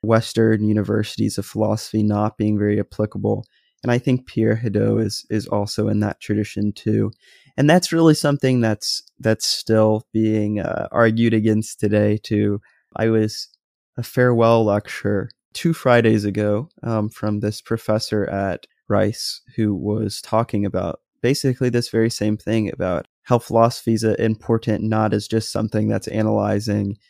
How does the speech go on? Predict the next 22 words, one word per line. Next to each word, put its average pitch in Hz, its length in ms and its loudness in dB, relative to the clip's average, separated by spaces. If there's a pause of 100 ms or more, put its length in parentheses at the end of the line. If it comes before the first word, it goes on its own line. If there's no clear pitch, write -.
(200)
power 113 360 4
structures 104 760 -6
or, 107 240 -8
or 110 140 -4
something 110 400 -2
like 107 220 -4
that, 98 200 -4
like 92 240 -6
maybe 98 280 -4
history 104 500 -4
might 101 260 -6
do 95 160 -6
or 95 60 -6
something, 98 460 -6
but 98 160 -4
as, 101 260 -4
as 104 180 -4
something 107 360 -4
that's 95 200 -4
actually 104 300 -6
important 98 580 -8
to 110 280 -8